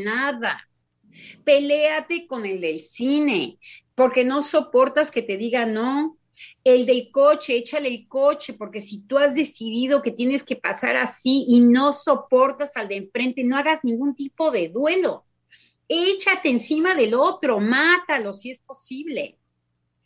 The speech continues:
Lo que nos propone nuestra sociedad hasta llegar a lo sexual, a los géneros, no es, haz un duelo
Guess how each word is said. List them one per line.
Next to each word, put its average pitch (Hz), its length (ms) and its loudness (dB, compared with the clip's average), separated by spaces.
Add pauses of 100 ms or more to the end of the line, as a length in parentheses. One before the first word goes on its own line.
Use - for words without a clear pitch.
(120)
Lo 254 220 4
que 262 120 0
nos 254 200 -6
propone 311 880 -2 (220)
nuestra 196 420 -2
sociedad 165 640 -2
hasta 175 280 -4
llegar 165 420 -2 (520)
a 156 120 -6
lo 143 140 -8
sexual, 196 640 -2
a 165 80 -4
los 147 220 -6
géneros, 196 840 0
no 202 240 2
es, 190 440 0 (360)
haz 175 260 -2
un 320 140 4
duelo 254 480 2